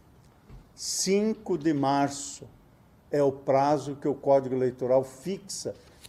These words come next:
como limite para a regulamentação pelo Tribunal Superior Eleitoral.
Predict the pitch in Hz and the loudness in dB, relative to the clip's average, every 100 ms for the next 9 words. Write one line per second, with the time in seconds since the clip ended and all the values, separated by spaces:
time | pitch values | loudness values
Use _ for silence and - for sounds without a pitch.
0 | - - 151 151 151 143 - 143 175 220 | -8 -2 -2 2 0 0 -6 -6 -2 0
1 | 220 240 - - - - 151 147 131 160 | 0 0 -4 -16 -10 2 4 4 2 0
2 | 156 156 147 147 147 139 131 - 151 160 | 2 4 4 2 2 0 -2 2 4 4
3 | 170 165 151 147 143 127 127 131 139 123 | 2 -4 -4 -4 -6 -4 0 0 0 -4
4 | 127 131 127 127 113 101 | -2 -2 -2 -4 -4 -6